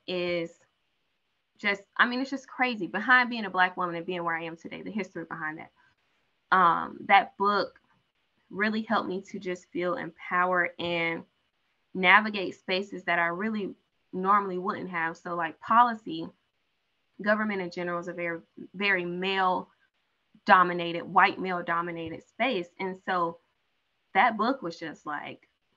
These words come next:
you have the power, you have the skill, and now you have what it takes to back, to back that up. So Angela Davis, Women, Race,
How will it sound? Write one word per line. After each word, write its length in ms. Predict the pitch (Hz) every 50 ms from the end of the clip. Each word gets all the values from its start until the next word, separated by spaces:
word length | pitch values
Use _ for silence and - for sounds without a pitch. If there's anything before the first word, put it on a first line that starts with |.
| _ _ _ _ _ _
you 260 | - 165 170 208 254 269
have 240 | 240 240 190 180 170
the 80 | 170 170
power, 380 | - 190 156 151 156 156 156
you 360 | 160 - - 165 185 226 247 240
have 280 | 226 196 175 165 -
the 60 | 160 165
skill, 540 | - _ - 185 170 160 160 156 156 - _ _ _ _ _ _ _ - -
and 160 | 190 190 190
now 160 | 202 208 214
you 160 | 214 220 214 208 208
have 260 | 185 175 175 175 180
what 140 | 180 165 -
it 140 | - - -
takes 240 | - 180 190 -
to 120 | - 170 175
back, 300 | - 156 151 151 151 _ _ _ _ _
to 120 | - 190 -
back 280 | - 156 165 - - -
that 160 | 151 139 -
up. 160 | 135 135 - _ _ _ -
So 200 | - 131 123 _ _ _ _ _ _ _ _ _ -
Angela 340 | 208 214 220 233 233 233 226
Davis, 400 | 208 185 180 175 175 170 170 170 - _ _ _ _ _ _ _ _ 175
Women, 260 | 180 185 185 175 165
Race, 200 | 165 156 156 160